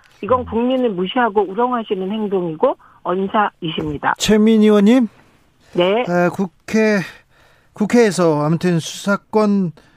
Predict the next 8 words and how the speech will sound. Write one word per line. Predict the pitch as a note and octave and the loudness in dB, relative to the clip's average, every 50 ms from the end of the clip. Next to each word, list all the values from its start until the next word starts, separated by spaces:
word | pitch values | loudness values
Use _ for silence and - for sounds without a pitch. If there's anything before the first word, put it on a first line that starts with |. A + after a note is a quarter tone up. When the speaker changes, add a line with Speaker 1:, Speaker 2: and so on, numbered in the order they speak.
| - _ | -20 _
Speaker 2:
폐지 | - F3+ A3 G#3 - G#3+ F#3 | -2 -2 0 0 -2 -2 -2
법안, | F#3 E3+ D#3 D3 C#3+ C#3+ C3+ B2+ C#3 C#3+ | 0 -2 -2 -2 -2 -2 -2 -2 -2 -4
구-, | C#3 - F#3 G#3+ F3+ | -6 -6 -6 -6 -8
수사권 | D3 - - F#3 G3 G3+ - G3+ F#3 F3 D#3+ | -8 -8 -4 -2 -2 -2 0 0 0 0 -2
기소권 | C#3 - F3 D3 F3 E3 - - G3 F#3 E3 C3+ - | -2 -2 -2 -2 -2 -2 -2 -2 -2 -2 -2 -2 -2
분리 | - E3+ F#3+ G3+ G3 G#3 G3+ | -2 -2 0 0 0 0 0
법안이 | D3 D#3 D#3 D3 D#3+ D#3 D3 D3+ E3+ F3 D#3 B2 - | 0 0 0 2 2 2 2 2 0 0 -2 -4 -4
통과됐습니다. | - A3+ C4 B3+ B3 A#3 G3+ - D3+ D3+ - - A3+ A3+ A#3 G3+ F3+ D#3 D#3+ F#3+ A3+ B3 A#3 | -2 0 2 2 4 2 4 4 2 0 2 2 4 4 4 6 4 4 4 2 2 0 -4